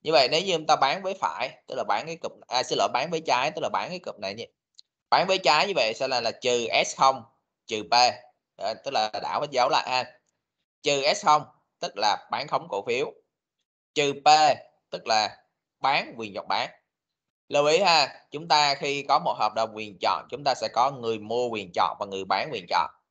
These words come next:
Như vậy ở đây dấu cộng hàm ý là ông ta mua quyền chọn, và duyên dấu trừ hàm ý là ông ta bán quyền chọn. Nha.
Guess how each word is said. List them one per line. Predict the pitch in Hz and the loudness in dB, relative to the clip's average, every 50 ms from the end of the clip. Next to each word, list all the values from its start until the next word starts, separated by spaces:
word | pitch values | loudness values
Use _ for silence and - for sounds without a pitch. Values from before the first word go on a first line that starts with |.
| _ _ _ _ _ _ - | _ _ _ _ _ _ -4
Như | - 143 160 | 2 4 6
vậy | 156 135 98 | 6 6 6
ở | 139 | 6
đây | 151 147 147 147 143 | 6 6 6 4 4
dấu | 135 147 160 151 - | 0 -4 -4 -2 2
cộng | 147 120 - - - | 2 2 2 0 -4
hàm | 117 107 107 | -10 -8 -6
ý | 113 131 | -6 -4
là | 156 - | -4 -4
ông | 113 113 | -4 -4
ta | - 127 | -6 -6
mua | 123 123 117 113 | -4 -4 -6 -4
quyền | 110 101 87 90 | -6 -6 -4 0
chọn, | 101 92 85 - - _ _ _ _ - | 0 0 0 -2 -6 _ _ _ _ -8
và | 92 | -6
duyên | 110 123 131 127 123 | -6 -4 -6 -6 -6
dấu | 127 147 156 147 - | -6 -8 -8 -4 0
trừ | 139 135 127 117 107 98 101 | 2 2 2 2 0 -4 -8
hàm | 98 87 92 | -8 -8 -8
ý | 95 110 120 | -8 -6 -4
là | - 107 | -4 -6
ông | 90 - | -4 -2
ta | - 104 - - - | -2 -4 -4 -4 -4
bán | 104 104 123 170 147 | -4 -4 -4 -4 -8
quyền | 101 87 82 | -10 -8 -6
chọn. | 92 85 - - _ _ _ - | -6 -6 -6 -8 _ _ _ -20
Nha. | - - 98 101 110 104 | -14 -8 -4 -2 -2 -2